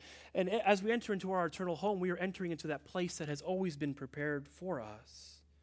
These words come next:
Or through a pandemic that we thought was over that continues to not leave us alone, we sing hymns like, "Great is thy faithfulness." In a week where the world seems like it's spinning off of its axis, where, uh,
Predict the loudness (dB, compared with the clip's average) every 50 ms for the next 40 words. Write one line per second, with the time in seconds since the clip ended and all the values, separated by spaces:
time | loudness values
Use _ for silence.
0 | _ _ _ -20 _ -20 -20 _ _ _ _ _ _ _ -20 -20 _ _ -20 -20
1 | -20 2 8 10 12 12 12 10 8 8 6 6 6 4 2 2 4 4 4 4
2 | 6 4 2 0 0 -6 -8 -4 -2 -2 0 0 -2 2 4 6 6 6 6 2
3 | 2 2 2 2 2 2 2 0 0 -2 -2 -6 -8 -4 -2 -2 -2 0 0 -2
4 | -2 -4 -4 -2 -2 -2 -2 -4 -10 -20 -20 -20 -20 -18 -6 2 4 6 6 6
5 | 4 2 2 2 2 4 4 4 4 2 0 -2 2 4 4 6 6 4 4 2
6 | 2 2 2 4 4 4 2 2 2 2 2 2 2 2 0 0 0 0 0 2
7 | 4 4 4 4 2 0 -2 -2 -2 -2 -2 -2 -2 0 0 0 -2 -4 -6 -12
8 | -20 -20 -14 -6 -2 0 0 0 0 -4 -6 -8 -8 -8 -8 -10 -12 -14 -14 -12
9 | -10 -10 -10 -10 -12 -14 -18 _ _ _ _ _ _ _ _ _ _ _ _ _
10 | -20 -20 _ _ -20 -20 -20 -20 _ _ -6 -2 -2 0 2 2 2 2 2 0
11 | 2 2 2 4 6 6 4 4 2 0 0 0 0 0 0 0 -2 -2 -4 -4
12 | -4 0 0 2 2 2 2 2 0 0 -2 -4 -8 -8 -6 -4 -4 -4 -4 -4
13 | -6 -6 -6 -6 -6 -4 -4 -2 -4 -4 -4 -10 -20 -20 -18 -12 -10 -10 -10 -8